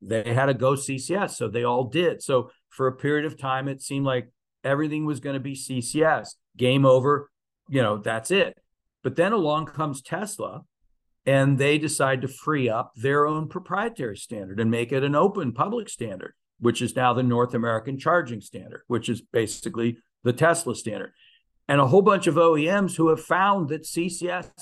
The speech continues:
has its problems, they, in about two shakes of, shakes of a lamb's tail, switched to adapting the North American Charging Standard. So while, you know, six months ago, everybody said,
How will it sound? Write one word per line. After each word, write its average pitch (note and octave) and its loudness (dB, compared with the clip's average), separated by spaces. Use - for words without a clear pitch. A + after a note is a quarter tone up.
has D3+ -6
its C#3+ -6
problems, D#3 -2
they, E3 4
in - 2
about C#3 2
two F3+ 2
shakes E3+ 2
of, C3 -4
shakes D3+ -2
of C3+ -6
a C3+ -2
lamb's G#3+ -4
tail, B2+ -2
switched - -2
to C#3+ -2
adapting B2+ -6
the D3 2
North A#2+ 2
American D3 0
Charging G#2 -10
Standard. G2 -12
So C3+ 4
while, C3 4
you C#3 2
know, A#2+ 2
six G3+ 0
months C#3+ 2
ago, C3+ 2
everybody C#3 0
said, C3 -2